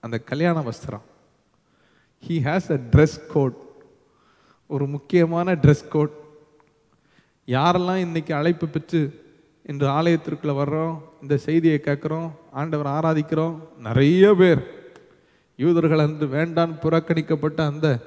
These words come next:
அந்த ஆகாதென்று தள்ளப்பட்ட கல் இயேசு கிறிஸ்து இன்று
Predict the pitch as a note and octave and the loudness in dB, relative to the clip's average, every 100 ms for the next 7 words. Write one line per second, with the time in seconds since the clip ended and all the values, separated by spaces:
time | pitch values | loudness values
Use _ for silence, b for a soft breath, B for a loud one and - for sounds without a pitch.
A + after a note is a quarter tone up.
0 | - - _ _ _ - C3 C#3 A#2+ - | -16 -20 _ _ _ -10 -6 -4 -4 -6
1 | A#2+ D#3+ E3 F3 E3+ E3+ E3 E3 D#3+ F3+ | -2 2 4 4 2 0 -2 0 2 2
2 | D#3+ E3 D#3+ D3 D#3 D#3+ C#3+ - - C#3+ | 0 -2 -4 2 4 4 2 -6 0 0
3 | D#3+ D#3+ D#3 D3+ - D#3 C#3 D#3+ D3+ C3 | 2 -2 -2 -4 -4 -4 -2 0 0 0